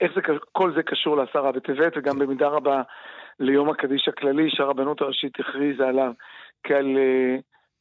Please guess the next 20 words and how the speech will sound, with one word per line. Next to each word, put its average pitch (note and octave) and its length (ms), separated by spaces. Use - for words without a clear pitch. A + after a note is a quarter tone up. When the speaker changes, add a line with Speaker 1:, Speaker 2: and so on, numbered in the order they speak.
Speaker 1:
אה, C#3 140
כעל C#3+ 180
עשרה D3+ 280
בטבת, D3+ 400
כיום C#3+ 260
שבו C3+ 280
אנחנו C3+ 280
אומרים C3+ 160
קדיש C3+ 360
על C3+ 100
קדושי C3+ 360
השואה. A#2+ 360
Speaker 2:
שמקום, C#3 580
Speaker 1:
הרי C3+ 100
Speaker 2:
אה, B2+ 160
שזמן C#3+ 720
פטירתם B2 580
לא A2 60
נודע, G#2 300
כן. - 120